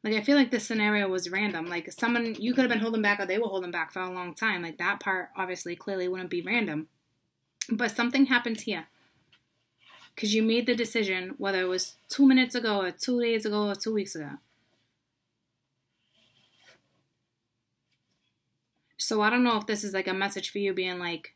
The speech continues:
from spirit, being like, "Hold on, something's coming for you." 'Cause, again, this energy is like, I see, like, this is a destined scenario. Somebody could be in the spotlight here. But this is somebody who, who turned their back. There could have been a karmic situation. Something needed to be wrapped up.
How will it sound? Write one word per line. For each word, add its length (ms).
from 160
spirit, 500
being 180
like, 180
"Hold 220
on, 340
something's 400
coming 340
for 120
you." 260
'Cause, 280
again, 440
this 180
energy 340
is 120
like, 260
I 200
see, 460
like, 260
this 180
is 100
a 60
destined 360
scenario. 380
Somebody 260
could 120
be 80
in 80
the 80
spotlight 420
here. 220
But 220
this 180
is 120
somebody 300
who, 320
who 120
turned 260
their 140
back. 200
There 80
could 120
have 60
been 80
a 60
karmic 300
situation. 540
Something 260
needed 240
to 240
be 160
wrapped 340
up. 220